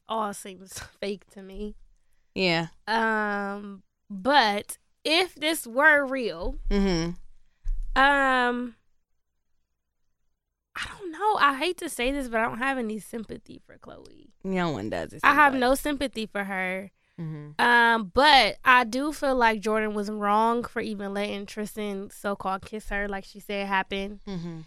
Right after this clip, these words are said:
Speaker 1: And I don't understand why she didn't just go tell the truth when she had the opportunity to
Speaker 2: Mm-hmm.
Speaker 1: tell her.
Speaker 2: Mm-hmm.
Speaker 1: That was my only thing. But besides that,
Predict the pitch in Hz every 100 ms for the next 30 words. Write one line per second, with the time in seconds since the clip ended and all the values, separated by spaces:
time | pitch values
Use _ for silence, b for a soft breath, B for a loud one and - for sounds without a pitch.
0 | - _ _ - 233 233 233 226 220 214
1 | 226 202 208 247 247 254 240 - 226 220
2 | 233 208 202 196 196 196 202 - - -
3 | - 240 220 208 208 196 190 190 185 180
4 | - 180 214 - 196 - 220 - - -
5 | - 123 117 - - 208 190 214 185 -
6 | - - 202 _ _ 202 175 277 403 370
7 | 240 240 247 254 262 254 254 254 240 226
8 | 226 285 311 320 285 285 285